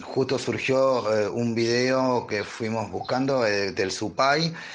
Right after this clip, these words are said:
y nos gustó lo que decía, la, lo, lo, a lo que se refería, y bueno, quedó. Pero bueno, hoy por hoy las letras y la música no, no <laughs> tienen nada que ver con el tema de,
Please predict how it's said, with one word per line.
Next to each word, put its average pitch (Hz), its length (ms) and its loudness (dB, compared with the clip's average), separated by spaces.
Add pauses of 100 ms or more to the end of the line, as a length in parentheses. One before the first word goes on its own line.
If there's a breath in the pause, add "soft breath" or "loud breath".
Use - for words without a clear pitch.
(360 loud breath)
y 95 880 -2
nos 110 180 -2
gustó 110 420 0
lo 131 160 2
que 127 80 0
decía, 123 640 2
la, 107 180 2
lo, 101 340 0
lo, 95 540 -4
a 104 80 -2
lo 101 100 0
que 95 100 -4
se 104 140 -2
refería, 120 760 0 (340 loud breath)
y 110 60 -6
bueno, 123 360 2
quedó. 127 600 0
Pero 90 240 0
bueno, 104 300 2
hoy 113 120 2
por 113 220 2
hoy 127 180 2
las 110 220 0
letras 117 540 0
y 101 140 -2
la 104 140 0
música 110 680 0
no, 98 420 -2
no 101 180 -2
<laughs> - 20 -6
tienen 117 320 0
nada 107 260 0
que 98 140 0
ver 107 240 2
con 95 180 -2
el 92 140 -4
tema 98 280 -2
de, 92 220 0